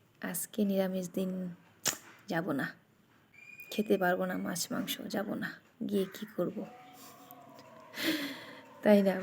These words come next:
বলে থাকে তো এমন কথা, মাছ মাংসের দিন আসলে ভালো দিন, যাওয়া যাবে, খাওয়া যাবে, ভরপেট খাওয়া যাবে, এমনটা হয়েছে মানুষের কথা,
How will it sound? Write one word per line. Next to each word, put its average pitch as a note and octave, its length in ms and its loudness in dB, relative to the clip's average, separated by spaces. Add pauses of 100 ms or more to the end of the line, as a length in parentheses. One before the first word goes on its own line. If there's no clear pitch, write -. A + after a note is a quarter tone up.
বলে F#3+ 200 12
থাকে G3+ 300 6
তো A3 160 8
এমন G3+ 260 8
কথা, G3 420 0 (680)
মাছ F3+ 340 0
মাংসের F3+ 340 0
দিন F#3+ 160 2
আসলে F#3+ 320 2
ভালো F#3+ 440 4
দিন, F#3 340 4
যাওয়া F3+ 300 6
যাবে, F#3 520 4
খাওয়া - 340 0
যাবে, - 400 0 (200)
ভরপেট - 600 2
খাওয়া - 280 0
যাবে, D3 420 0 (240)
এমনটা G#3 520 6
হয়েছে G#3+ 340 6
মানুষের G3 360 2 (140)
কথা, - 320 2